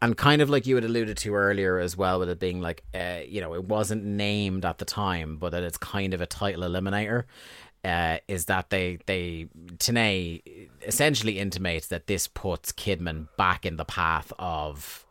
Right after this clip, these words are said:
um, Ray for a cruiserweight title shot. And you know what? I'm absolutely fine with those two guys circling back towards each other as often as possible, because it, it always, it, it's,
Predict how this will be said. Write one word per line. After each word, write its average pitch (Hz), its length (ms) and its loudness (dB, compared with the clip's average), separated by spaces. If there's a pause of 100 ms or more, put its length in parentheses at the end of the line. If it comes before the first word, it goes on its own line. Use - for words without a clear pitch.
(160)
um, 69 760 -4 (760)
Ray 76 400 -4
for 80 220 -2
a 85 60 -2
cruiserweight 80 440 -6
title - 300 -10
shot. - 340 -10 (120)
And 80 420 -4 (460)
you 92 100 0
know 110 100 4
what? 113 200 4
I'm 107 140 -2 (120)
absolutely 135 460 6
fine 131 320 6
with 107 100 0
those 101 200 2
two 110 160 -2
guys 95 260 0
circling 98 520 2
back 90 240 2
towards 90 300 -2
each 90 140 -2
other 87 200 0
as 82 180 -2
often 92 360 -2
as 85 100 -2
possible, 73 520 -6
because 76 340 -6
it, 78 220 -10
it 82 140 -8
always, 80 640 0 (800)
it, 101 200 -6 (440)
it's, - 220 0